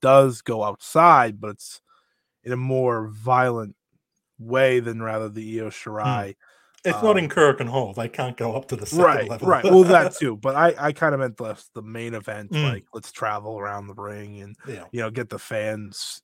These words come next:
Speaker 1: invested a little extra.
Speaker 2: Scurrying
Speaker 1: Um,
Speaker 2: in the case of this
Speaker 1: yeah.
Speaker 2: other match.
Speaker 1: Right, and I think that's, you know, part of the game too, but, uh, this match was, you know, we, you were talking about how they, you know, they fought back and forth, and Kairi goes for the long spear. She eats a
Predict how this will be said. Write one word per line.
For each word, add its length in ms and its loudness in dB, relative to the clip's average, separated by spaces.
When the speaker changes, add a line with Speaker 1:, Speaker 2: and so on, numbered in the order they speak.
Speaker 1:
invested 720 -8
a 60 -12
little 240 -12
extra. 720 -8
Speaker 2:
Scurrying 800 -2
Speaker 1:
Um, 0 -
Speaker 2:
in 120 -10
the 100 -12
case 320 -12
of 120 -14
this 220 8
Speaker 1:
yeah. 0 -
Speaker 2:
other 200 -6
match. 380 -18
Speaker 1:
Right, 300 0
and 120 -4
I 100 2
think 160 -4
that's, 320 -4
you 140 -12
know, 120 -12
part 260 -4
of 60 -8
the 80 -10
game 280 -12
too, 440 -2
but, 260 -4
uh, 260 -4
this 200 2
match 240 6
was, 360 -2
you 120 -12
know, 240 -12
we, 200 -16
you 160 -14
were 60 -14
talking 340 -10
about 180 -12
how 480 -6
they, 440 -14
you 120 -18
know, 100 -18
they 140 -16
fought 280 -8
back 160 -10
and 80 -20
forth, 380 4
and 80 -12
Kairi 340 -6
goes 220 -12
for 120 -18
the 160 -12
long 300 -8
spear. 500 -2
She 220 -18
eats 220 -18
a 40 -20